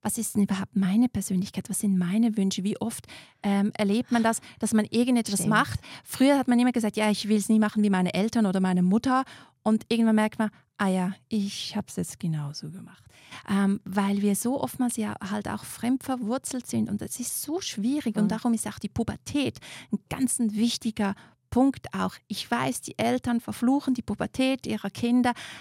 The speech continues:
Speaker 1: aber, ähm, ich finde das total toll. Also mein Neffe ist jetzt zehn, der fängt jetzt an und ich find's total super, weil
Speaker 2: Mhm.
Speaker 1: jetzt, jetzt drückt so seine Persönlichkeit hindurch und meine Schwester ist total im Kampf und ich sag:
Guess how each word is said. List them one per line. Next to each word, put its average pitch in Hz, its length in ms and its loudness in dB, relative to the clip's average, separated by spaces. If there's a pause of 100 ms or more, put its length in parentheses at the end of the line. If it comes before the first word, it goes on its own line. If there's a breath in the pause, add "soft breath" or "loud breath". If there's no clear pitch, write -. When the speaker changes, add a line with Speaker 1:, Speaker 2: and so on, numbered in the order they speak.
Speaker 1:
aber, 202 440 2
ähm, 190 240 0 (140)
ich 208 160 0
finde 185 220 0
das - 160 -4
total - 380 -8
toll. 190 300 -8
Also 190 160 -4
mein 196 160 -2
Neffe 247 360 0 (260 loud breath)
ist - 220 -4
jetzt - 320 -6
zehn, 269 260 4
der 254 80 2
fängt 202 240 -2
jetzt - 240 -6
an 233 220 2
und 190 120 0
ich - 120 -6
find's 202 240 0
total 196 400 -4
super, 269 540 2 (400 loud breath)
weil 233 120 4
Speaker 2:
Mhm. 185 60 0
Speaker 1:
jetzt, 190 240 -4 (160)
jetzt - 240 -4
drückt - 420 0
so 254 220 2
seine 262 420 2
Persönlichkeit 240 760 0
hindurch 240 520 2
und 220 100 0
meine 208 220 0
Schwester 233 320 -6
ist - 260 -8
total 247 240 0
im 226 160 -2
Kampf 233 320 0
und - 80 -4
ich - 80 -6
sag: 202 140 -8